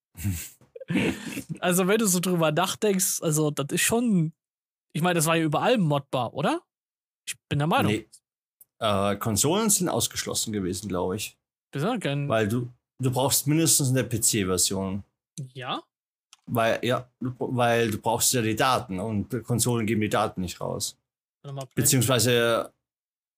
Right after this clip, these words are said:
Speaker 2: ich glaub, n-, allein,
Speaker 1: Doch,
Speaker 2: allein schon, wenn du
Speaker 1: gibt
Speaker 2: schon
Speaker 1: es.
Speaker 2: die Kon-
Speaker 1: Skyrim Special Edition. Gibt's sogar eine Auflistung. Die besten Mods für, für, für P S vier und Xbox One.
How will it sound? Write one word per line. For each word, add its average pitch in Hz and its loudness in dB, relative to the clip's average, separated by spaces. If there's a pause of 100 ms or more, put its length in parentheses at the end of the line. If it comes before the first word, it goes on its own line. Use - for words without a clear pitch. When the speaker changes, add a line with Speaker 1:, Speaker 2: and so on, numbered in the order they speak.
(160)
Speaker 2:
ich 131 -2
glaub, 120 2
n-, 127 2 (340)
allein, 135 2
Speaker 1:
Doch, - -14
Speaker 2:
allein 151 4
schon, 185 4
wenn 165 4
du 156 4
Speaker 1:
gibt 139 4
Speaker 2:
schon 160 4
Speaker 1:
es. 151 4
Speaker 2:
die 139 0
Kon- 147 0 (380)
Speaker 1:
Skyrim 151 -2
Special 190 -2
Edition. 208 -4 (380)
Gibt's 160 -2
sogar 175 -2
eine 190 0
Auflistung. 156 0
Die 143 -8
besten 170 -2
Mods 220 2
für, 233 -4
für, 226 -4
für 220 -6
P 226 -4
S 233 -2
vier 240 -4
und 240 -6
Xbox - -8
One. 170 -2